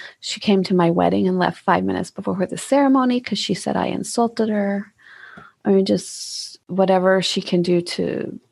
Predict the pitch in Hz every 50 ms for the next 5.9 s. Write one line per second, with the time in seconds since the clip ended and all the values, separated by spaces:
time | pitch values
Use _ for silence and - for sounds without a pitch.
0 | _ _ - 202 196 180 180 - - 180 175 170 175 - 185 190 190 196 196 202
1 | - _ _ _ - 220 233 254 269 302 277 - _ _ _ _ _ _ _ -
2 | - - - - - 302 - - 392 381 370 359 302 233 208 220 220 - - 202
3 | 208 208 208 - 226 220 214 220 214 - 226 240 - - 277 262 - 226 233 254
4 | - 254 - - 226 233 - - - 220 208 202 190 190 185 - - - _ -
5 | - 220 214 - - 220 220 220 220 214 202 - 57 - - - 208 -